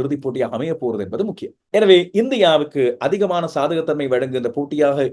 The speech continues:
எங்களுக்கு தெரிந்தாலும், தென்னாப்பிரிக்கா இம்முறை ஜிங்ஸ் எல்லாவற்றையும் கடந்து,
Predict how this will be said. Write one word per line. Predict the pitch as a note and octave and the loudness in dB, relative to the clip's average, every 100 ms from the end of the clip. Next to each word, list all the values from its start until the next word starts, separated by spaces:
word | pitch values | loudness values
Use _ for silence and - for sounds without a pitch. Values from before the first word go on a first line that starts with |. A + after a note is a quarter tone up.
| G#2+ | -4
எங்களுக்கு | G2+ F#2+ G2 | -6 -6 -4
தெரிந்தாலும், | C3 D#3+ A2 F2+ - _ _ - | -4 0 -2 -2 -12 _ _ 0
தென்னாப்பிரிக்கா | D#3+ F3 C#3 B2+ B2 A#2 - _ C3+ | 2 4 2 2 0 0 -6 _ -2
இம்முறை | C#3 C3 B2+ B2 - _ _ | 0 2 0 -2 -10 _ _
ஜிங்ஸ் | F#3 G#3 G3+ | -2 0 2
எல்லாவற்றையும் | D#3 C#3+ C#3 C3+ A#2 | 2 4 2 0 -4
கடந்து, | A#2+ A#2+ G2+ | -2 -2 -4